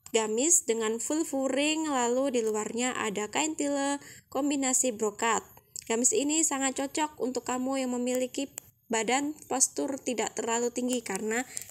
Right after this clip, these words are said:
dia panjang badannya hanya seratus tiga puluh lima, tapi lingkar dadanya seratus sepuluh. Warnanya sangat cantik-cantik ya, Bun.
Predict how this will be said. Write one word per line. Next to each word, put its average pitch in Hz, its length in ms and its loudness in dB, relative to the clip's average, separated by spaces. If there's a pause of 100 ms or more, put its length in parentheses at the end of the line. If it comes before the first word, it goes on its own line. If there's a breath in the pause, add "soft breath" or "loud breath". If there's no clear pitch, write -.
dia 247 240 2
panjang 226 320 0
badannya 220 520 0
hanya 220 280 0
seratus 202 320 0
tiga 208 280 0
puluh 226 280 0
lima, 233 320 -2
tapi 233 320 0
lingkar 220 240 -2
dadanya 185 480 -2
seratus 190 480 0
sepuluh. 196 400 -4 (480 loud breath)
Warnanya 240 560 2
sangat 247 320 -2
cantik-cantik 302 400 -4
ya, 240 160 -4
Bun. 226 240 0